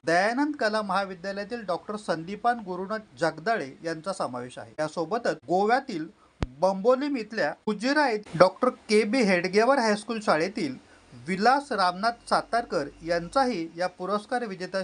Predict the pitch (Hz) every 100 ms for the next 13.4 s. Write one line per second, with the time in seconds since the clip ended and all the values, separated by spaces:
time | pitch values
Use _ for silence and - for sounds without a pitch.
0 | 185 165 - 175 175 220 185 147 - -
1 | 185 143 135 123 135 107 - - - -
2 | 214 - 294 294 226 220 220 226 247 190
3 | 160 156 190 202 208 233 220 196 233 -
4 | 190 - 262 220 139 - - - - 196
5 | - 214 214 294 285 254 240 240 220 196
6 | 185 226 190 170 175 220 220 240 233 -
7 | 185 196 226 226 302 294 214 - 190 220
8 | 226 139 - - - 147 170 170 - 247
9 | 269 262 190 196 - 175 - 175 160 180
10 | 175 165 160 180 175 165 226 247 262 151
11 | 151 - - - _ - 147 180 - -
12 | 262 277 - 214 208 214 226 214 175 165
13 | 180 175 185